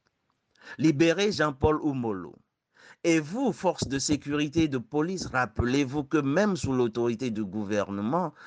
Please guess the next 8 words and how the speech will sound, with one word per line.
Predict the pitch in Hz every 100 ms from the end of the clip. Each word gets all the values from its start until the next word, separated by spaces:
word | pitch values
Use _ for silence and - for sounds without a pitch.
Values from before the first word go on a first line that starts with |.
| - -
vous | 127
conservez | 127 - 180 170 - 147 123 127 147 180
néanmoins | 139 123 127 135 151
la | 127
lumière | 113 120 156 180 220 196 139
de |
votre | 117 120 117
conscience | - 117 107 190 196 139 113